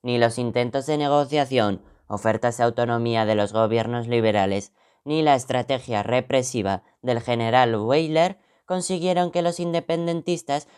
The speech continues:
pusieran fin a las hostilidades, principalmente porque contaban con el apoyo de los Estados Unidos de América. Estos declararon la guerra a España tras el incidente del acorazado Maine,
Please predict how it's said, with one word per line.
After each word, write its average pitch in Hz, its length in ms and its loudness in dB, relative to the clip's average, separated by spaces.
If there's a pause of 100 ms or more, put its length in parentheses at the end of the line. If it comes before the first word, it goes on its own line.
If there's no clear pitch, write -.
(180)
pusieran 127 560 2
fin 147 220 -2
a 151 160 0
las 147 200 0
hostilidades, 147 840 2 (220)
principalmente 127 880 0
porque 160 320 -4
contaban 170 480 -2
con 170 160 -2
el 165 100 0
apoyo 147 520 0 (240)
de 127 120 2
los 120 200 0
Estados 110 480 -2
Unidos 117 420 0
de 120 80 -2
América. 101 580 -2 (360)
Estos 123 440 4
declararon 143 760 4
la 131 180 6
guerra 113 280 4
a - 20 4
España 165 540 -2
tras 202 260 -4
el 202 140 0
incidente 190 580 0
del 185 200 4
acorazado 151 720 4
Maine, 143 520 -2